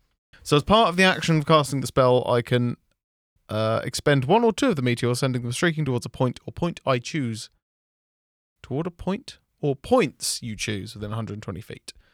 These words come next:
When it reaches its destination, it impacts against a solid surface. The meteor explodes. Each creature within five feet must make a dex saving throw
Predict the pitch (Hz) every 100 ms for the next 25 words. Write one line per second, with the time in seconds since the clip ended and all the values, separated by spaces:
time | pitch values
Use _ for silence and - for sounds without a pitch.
0 | _ _ 117 127 147 135 123 - 123 117
1 | - 117 113 117 110 - 120 - 139 -
2 | - - - - - 104 104 139 127 123
3 | - - _ _ _ 127 135 - 123 117
4 | - 202 202 180 - _ _ 233 190 185
5 | 156 147 143 131 - 120 - 120 127 -
6 | 117 - 175 - 135 117 113 - 113